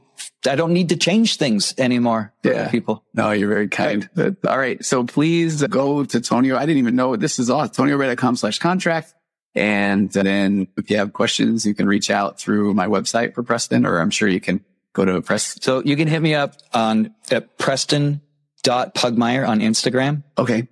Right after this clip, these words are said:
Speaker 1: Or Preston Pugmire on Facebook. Like, D M me.
Speaker 2: Okay.
Speaker 1: If you're listening to this episode, screenshot it and tag me, and I'll send you a voice message. I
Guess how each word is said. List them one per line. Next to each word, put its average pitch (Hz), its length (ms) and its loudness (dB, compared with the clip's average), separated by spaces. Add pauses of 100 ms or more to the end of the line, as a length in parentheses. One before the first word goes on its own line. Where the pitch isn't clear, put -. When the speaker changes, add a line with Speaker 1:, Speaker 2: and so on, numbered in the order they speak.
Speaker 1:
Or 110 140 0
Preston 127 360 0
Pugmire 120 600 0
on 110 220 2
Facebook. 127 500 0
Like, 113 220 0 (100)
D 135 240 2
M 123 160 2
me. 101 200 -4 (180)
Speaker 2:
Okay. - 240 -2
Speaker 1:
If - 140 0
you're 160 80 2
listening 170 320 2
to 170 100 0
this 170 320 0
episode, 175 540 0 (180)
screenshot 180 640 0
it 170 240 -2 (240)
and 110 300 0 (120)
tag 156 320 0
me, 156 300 0 (220)
and 110 320 2
I'll 117 160 0
send 135 280 0
you 139 120 2
a 143 60 0
voice 135 300 0
message. 101 480 -2
I 113 220 -2